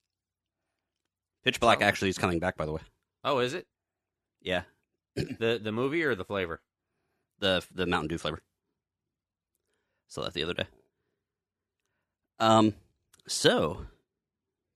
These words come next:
Speaker 1: I think that's what I've got for Black Panther. Um, it was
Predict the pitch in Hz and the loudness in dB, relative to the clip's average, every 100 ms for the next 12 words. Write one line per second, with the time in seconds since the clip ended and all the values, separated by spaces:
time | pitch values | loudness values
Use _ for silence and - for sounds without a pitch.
0 | _ 87 - 156 254 - - - 92 95 | _ -20 -8 -6 -6 -10 -10 -12 -8 -8
1 | - 110 - 80 - - - 64 62 60 | -4 -6 -4 -8 -8 -16 -10 -8 -8 -8
2 | - - - 101 117 _ _ 85 82 87 | -12 -12 -8 -8 -8 _ _ -6 -4 -4
3 | - _ 107 110 | -8 _ -4 -4